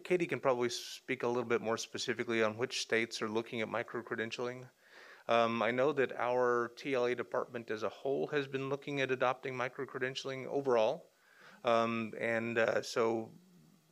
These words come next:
basically I've, I've been looking, we, we've been going the standard, um, endorsement route with the idea that it, once they get micro-credentialing figured out, then that should also apply to computer science.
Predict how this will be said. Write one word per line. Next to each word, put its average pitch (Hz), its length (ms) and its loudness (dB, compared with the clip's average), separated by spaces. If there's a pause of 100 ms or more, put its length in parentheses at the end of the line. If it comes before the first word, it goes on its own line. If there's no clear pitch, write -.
(300)
basically 127 600 2
I've, 117 300 4
I've 120 280 0
been 113 300 -2
looking, 117 480 -6 (100)
we, 123 120 -2
we've 139 200 -2
been 135 140 -2
going 131 240 2
the 117 80 -2
standard, 147 680 -4 (480)
um, 123 420 -8 (600)
endorsement 139 480 0
route 135 340 -2 (760)
with 156 120 2
the 131 140 6
idea 127 320 4
that 113 200 0
it, 131 200 -6 (400)
once 135 580 -2
they 139 200 2
get 127 260 2
micro-credentialing 120 760 -2
figured 110 300 -2
out, 113 300 2 (560)
then 127 100 0
that 123 180 2
should 123 140 -2
also 117 320 2
apply 107 300 -2
to 104 80 -6
computer - 320 -16
science. - 540 -12